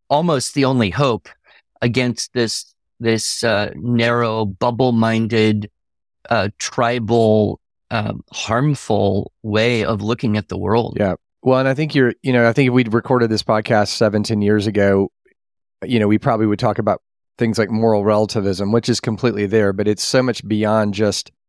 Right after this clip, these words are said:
Speaker 2: things are immoral to the point that now you've got a generation of students that are, that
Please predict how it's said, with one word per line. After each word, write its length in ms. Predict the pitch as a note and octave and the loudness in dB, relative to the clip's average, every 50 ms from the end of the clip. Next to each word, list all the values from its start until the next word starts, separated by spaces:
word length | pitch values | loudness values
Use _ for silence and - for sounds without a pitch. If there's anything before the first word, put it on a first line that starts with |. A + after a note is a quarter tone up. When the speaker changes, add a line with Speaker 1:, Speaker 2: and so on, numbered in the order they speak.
| _ _ _ _ _ _ | _ _ _ _ _ _
Speaker 2:
things 240 | - B2 A#2+ A#2 F#2+ | -2 0 0 0 0
are 80 | G#2+ G2 | 0 0
immoral 600 | G2 A2+ A#2 A2+ G2+ G#2+ A#2 A2+ G#2 F#2 F#2 F#2+ F#2 | 2 2 4 4 4 4 4 2 2 0 0 -2 -2
to 160 | - - G#2+ | -2 -2 -2
the 120 | G2 G2+ | -2 -2
point 340 | - - - A2+ A2 G2+ F#2 | -4 -4 -4 -2 -2 -2 -4
that 100 | G#2 F#2+ | -4 -4
now 440 | F#2+ G#2 G#2 G#2+ A2+ A2 G#2 G2+ G2+ _ _ _ _ _ _ _ _ _ _ _ _ | -4 -2 0 0 2 2 0 0 -2 _ _ _ _ _ _ _ _ _ _ _ _
you've 180 | G#2+ G#2 G#2 G#2 | -4 -4 -2 0
got 160 | A#2 G#2+ G#2+ | 0 0 0
a 100 | G#2+ G2 - _ _ _ _ _ - | -2 -2 -6 _ _ _ _ _ -4
generation 600 | G2 A#2 A2+ G#2+ A2 B2 A#2 B2+ - - A2+ A2 | -2 -2 0 0 2 2 2 2 0 0 0 -2
of 100 | G#2+ - | -2 -2
students 380 | - - A#2+ A#2+ A#2 G#2+ - | 0 0 2 2 2 0 -2
that 100 | - G2+ | -2 0
are, 140 | G2+ G#2+ G2 - _ _ - | 0 0 0 -2 _ _ -8
that 280 | G2 F#2+ A2 G#2+ - | -2 0 0 0 0